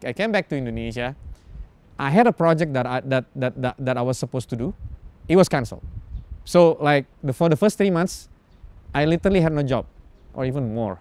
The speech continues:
I forgot, like, literally had no job. What I did every day, I just tried to make connections to new people, right? That's, that's what I did every single day. My mom actually asked me, "Hey, did you actually make a good decision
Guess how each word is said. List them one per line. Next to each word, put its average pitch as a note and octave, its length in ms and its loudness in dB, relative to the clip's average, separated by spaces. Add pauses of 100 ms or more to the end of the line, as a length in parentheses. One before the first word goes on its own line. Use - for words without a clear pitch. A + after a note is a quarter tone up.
I A#2 60 -12
forgot, G#2+ 320 -6
like, A2 200 -8
literally C3 280 -4
had C3 140 -2
no B2+ 140 -2
job. C3+ 260 2 (680)
What A#2+ 140 -2
I D3+ 100 4
did D#3+ 220 2
every C#3+ 240 0
day, D3 240 4
I C3 100 0
just B2+ 220 -6
tried C#3 240 -2
to C#3 80 -4
make B2+ 180 -2 (560)
connections B2+ 460 -4
to C#3+ 260 -2 (380)
new F3+ 160 6
people, C#3+ 280 2 (800)
right? B2+ 240 0
That's, D#3+ 300 2
that's F#3 200 2
what E3 140 2
I E3 80 4
did E3+ 160 -2
every D#3+ 220 -2
single D#3 240 -2
day. A#2+ 200 0
My B2+ 200 -6
mom D3+ 320 -2
actually C#3 260 -4
asked B2 300 -6
me, A2+ 120 -6 (360)
"Hey, F3 260 0 (540)
did - 160 -2
you G#4+ 100 4
actually C4 240 2
make G#3 240 2
a E3+ 60 0
good C#3 280 0
decision F3+ 640 -2